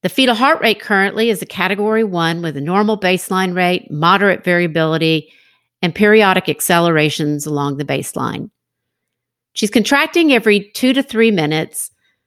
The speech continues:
and they're moderate to palpation with a normal resting tone.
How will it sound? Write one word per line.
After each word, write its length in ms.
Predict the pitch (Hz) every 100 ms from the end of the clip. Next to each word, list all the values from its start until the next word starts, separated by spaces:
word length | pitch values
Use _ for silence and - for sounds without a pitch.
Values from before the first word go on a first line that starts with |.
| _ _ _ -
and 260 | 190 185
they're 300 | 185 180 175
moderate 640 | - 170 190 208 214 202 -
to 80 | -
palpation 920 | 175 165 165 156 160 - 139 - 165
with 160 | 165 147
a 80 | 160
normal 480 | 165 185 196 190
resting 440 | 165 156 - 156 151
tone. 400 | - - -